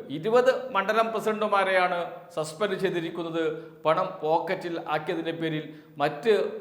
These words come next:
മണ്ഡലം പ്രസിഡന്റുമാർക്കെതിരെ നടപടി എടുക്കുന്നില്ല. എടുത്താൽ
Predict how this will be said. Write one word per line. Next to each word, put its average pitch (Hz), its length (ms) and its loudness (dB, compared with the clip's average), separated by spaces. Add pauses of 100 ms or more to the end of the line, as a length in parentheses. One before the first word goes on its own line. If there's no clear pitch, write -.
മണ്ഡലം 185 300 -2
പ്രസിഡന്റുമാർക്കെതിരെ 165 800 -2 (120)
നടപടി 170 400 0
എടുക്കുന്നില്ല. 202 520 2 (400)
എടുത്താൽ 208 400 4